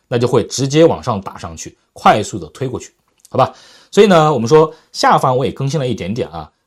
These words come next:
更新到了四百一十六到四百二十八，下方这个地方往上调了几块钱，四百一十六如果再次又破位的话，那又回到震荡区域啊。现在是维持一个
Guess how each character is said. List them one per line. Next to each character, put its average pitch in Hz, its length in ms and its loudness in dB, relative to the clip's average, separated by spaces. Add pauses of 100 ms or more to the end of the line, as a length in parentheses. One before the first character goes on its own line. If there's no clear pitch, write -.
(100)
更 180 140 2
新 180 140 0
到 165 120 4
了 85 100 -2
四 - 340 -6
百 80 160 -2
一 131 140 -4
十 156 240 -4
六 214 280 -2 (680)
到 110 200 2
四 - 160 -10
百 107 60 -2
二 92 80 -4
十 - 80 -12
八， 92 180 -8 (120)
下 - 180 -2
方 123 100 -2
这 113 80 -4
个 117 60 -2
地 107 80 -4
方 113 100 -4
往 95 120 -8
上 107 120 -8 (100)
调 95 180 -10
了 139 100 -4
几 98 80 -10
块 98 160 -8
钱， - 180 -14 (240)
四 - 200 -4
百 98 180 -2
一 139 100 -2
十 151 180 -4
六 202 280 0
如 107 80 -4
果 107 140 -2
再 202 280 0
次 104 220 -6
又 110 160 -4
破 110 240 -8
位 110 160 2
的 82 80 -10
话， 85 220 -12
那 107 100 -8
又 143 160 0
回 - 160 -10
到 82 160 -10 (220)
震 95 240 -2
荡 85 200 -8
区 - 220 -14
域 147 160 -12 (240)
啊。 - 100 -18
现 190 160 -2
在 185 200 0 (360)
是 - 220 -2
维 104 180 2
持 120 140 -2
一 110 140 -2
个 110 260 0